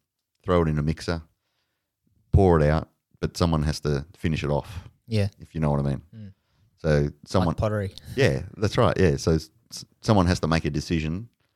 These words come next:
Speaker 1: Otherwise, you know, it'll just keep rolling around in the mixer and could just keep rolling around with, with nothing coming out.
Speaker 2: Yeah.
Speaker 1: So
Speaker 2: I
Speaker 1: you
Speaker 2: like that analogy. That's good.
Speaker 1: Yeah. It, it is good to work with a, a lot of people and get a lot of ideas, great brainstorming, and you get, you get all that diversity,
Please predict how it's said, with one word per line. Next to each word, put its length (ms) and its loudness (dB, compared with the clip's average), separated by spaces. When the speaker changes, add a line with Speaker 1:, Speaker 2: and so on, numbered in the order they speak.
Speaker 1:
Otherwise, 840 -2
you 120 -6
know, 120 -6
it'll 200 -2
just 160 -6
keep 160 -2
rolling 300 0
around 300 -2
in 80 -4
the 60 -4
mixer 300 -4
and 340 -8
could 140 -12
just 140 -10
keep 140 -2
rolling 300 0
around 280 -2
with, 240 -8
with 140 -6
nothing 260 -6
coming 280 -6
out. 180 -6
Speaker 2:
Yeah. 220 -2
Speaker 1:
So 120 -8
Speaker 2:
I 20 -2
Speaker 1:
you 60 -2
Speaker 2:
like 140 -6
that 120 -8
analogy. 400 -8
That's 200 -6
good. 300 -4
Speaker 1:
Yeah. 160 -8
It, 200 0
it 120 6
is 280 6
good 160 2
to 60 2
work 180 6
with 200 0
a, 100 -6
a 60 -2
lot 140 4
of 60 -2
people 260 8
and 80 -2
get 80 0
a 40 2
lot 160 2
of 100 2
ideas, 420 0
great 320 -2
brainstorming, 720 -2
and 100 -6
you 100 -10
get, 160 -14
you 140 -6
get 160 -2
all 120 2
that 140 -2
diversity, 640 2